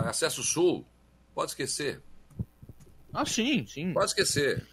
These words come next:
Speaker 2: Ah, o, o próprio secretário da,
Speaker 1: Eu
Speaker 2: da
Speaker 1: tenho,
Speaker 2: ação hoje
Speaker 1: ô, ô,
Speaker 2: disse o
Speaker 1: Lucas,
Speaker 2: seguinte,
Speaker 1: eu
Speaker 2: olha,
Speaker 1: tenho
Speaker 2: a intenção é muito mais ouvir o que tem pra ouvir
Speaker 1: É.
Speaker 2: e, vamos, e, e recomeçar como é que a gente pode ajudar pra ir buscar recurso de novo.
Speaker 1: O acesso sul, eu tenho dúvidas se o Arroio consegue terminar sua parte.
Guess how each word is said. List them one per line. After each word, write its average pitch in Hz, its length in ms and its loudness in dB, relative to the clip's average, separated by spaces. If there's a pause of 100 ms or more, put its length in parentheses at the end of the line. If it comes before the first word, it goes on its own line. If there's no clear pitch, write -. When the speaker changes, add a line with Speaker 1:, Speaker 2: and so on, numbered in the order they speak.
(140)
Speaker 2:
Ah, 117 120 6
o, 180 320 12
o 180 40 8
próprio 247 280 8
secretário 151 600 8
da, 113 140 10
Speaker 1:
Eu 208 100 12
Speaker 2:
da 117 80 10
Speaker 1:
tenho, 247 140 10
Speaker 2:
ação 214 140 12
hoje 196 240 12
Speaker 1:
ô, 175 100 10
ô, 156 60 10
Speaker 2:
disse 214 160 10
o - 40 8
Speaker 1:
Lucas, 330 80 6
Speaker 2:
seguinte, 247 260 10
Speaker 1:
eu 277 60 12
Speaker 2:
olha, 190 180 12
Speaker 1:
tenho 123 120 12
Speaker 2:
a 135 60 8
intenção 156 380 8
é 175 40 10
muito 196 240 2
mais 180 360 6 (300)
ouvir 156 380 6
o 226 60 4
que 196 100 0
tem 151 200 2
pra 120 180 4
ouvir 139 680 4
Speaker 1:
É. 165 120 6
Speaker 2:
e, 147 60 6
vamos, 135 260 6
e, 170 380 6
e 160 60 4
recomeçar 208 1040 8
como 185 180 -4
é 196 40 2
que 220 60 -2
a 220 40 4
gente 202 120 -6
pode 202 160 0
ajudar 185 180 2
pra 214 100 2
ir 202 40 2
buscar 220 320 2
recurso 226 360 -4
de 285 60 -12
novo. 349 240 -2 (360)
Speaker 1:
O 123 100 6
acesso 160 420 2
sul, 196 280 4
eu 170 80 8
tenho 170 260 6
dúvidas 131 540 2
se - 180 -2
o 180 80 6
Arroio 175 420 6
consegue 185 400 2
terminar 165 300 0
sua 156 140 -6
parte. - 400 -6